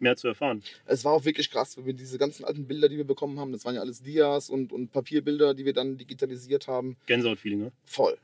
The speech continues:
Speaker 2: Also ich weiß noch, wie wir bei mir daheim auf der Couch gesessen haben. Da haben wir dann noch diese, diese Firma gegründet und alles, was man so machen muss, wenn man so eine Firma gründet.
Speaker 1: Mhm.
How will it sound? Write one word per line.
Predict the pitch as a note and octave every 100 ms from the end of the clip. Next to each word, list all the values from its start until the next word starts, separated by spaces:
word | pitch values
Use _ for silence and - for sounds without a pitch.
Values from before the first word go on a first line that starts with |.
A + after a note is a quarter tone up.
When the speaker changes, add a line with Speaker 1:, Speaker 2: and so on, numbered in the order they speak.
| -
Speaker 2:
Also | A#2+ B2+
ich | B2
weiß | D3+ D#3
noch, | D#3
wie | D3
wir | C3+
bei | C#3
mir | D3+
daheim | C#3 D3 D3+
auf | C3+
der | A#2
Couch | C3+ D#3+
gesessen | D3 D3+ - D#3
haben. | D3 D3+ C#3+ -
Da |
haben | C3+
wir | B2
dann | A#2+
noch | G#2+
diese, | - A#2 A2 G2+
diese | A2+ A2+
Firma | - D#3+ E3
gegründet | D#3 C3+ D3 D3 C#3+
und | - A2+ _ _ _ _ _ _ - -
alles, | B2+ B2+
was | B2
man | A#2+
so | A2+
machen | A2+ E3+
muss, | E3+
wenn | E3
man | E3
so | E3+
eine | D#3+
Firma | F3 E3+
gründet. | D#3 F3 E3+ - - _
Speaker 1:
Mhm. | C3 G#2+